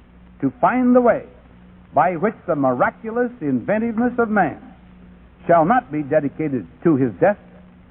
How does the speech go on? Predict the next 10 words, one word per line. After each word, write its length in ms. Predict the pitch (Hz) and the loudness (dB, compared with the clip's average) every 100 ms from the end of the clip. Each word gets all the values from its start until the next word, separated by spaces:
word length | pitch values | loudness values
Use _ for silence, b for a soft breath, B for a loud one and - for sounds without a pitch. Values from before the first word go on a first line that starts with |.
| _ _ - - | _ _ -14 -2
but 140 | 147 - | -2 0
consecrated 640 | 202 208 143 - 160 160 156 143 - - - - | -4 -4 -6 -4 -2 -4 -10 -16 -20 -20 -20 -6
to 100 | 160 | 0
his 140 | 143 127 | 0 2
life. 220 | 139 - - - - - - - - - - - - - - - - - | 0 0 -14 -20 -20 -20 -20 -20 -20 -20 -20 -20 -20 -20 -20 -20 -12 -2
I 160 | 98 | 0
again 480 | 127 110 190 196 170 | 0 -2 -2 -2 -2
thank 260 | 175 175 165 | 0 0 -4
the 80 | 131 | 0
delegates 480 | 165 160 147 143 | 2 2 0 -4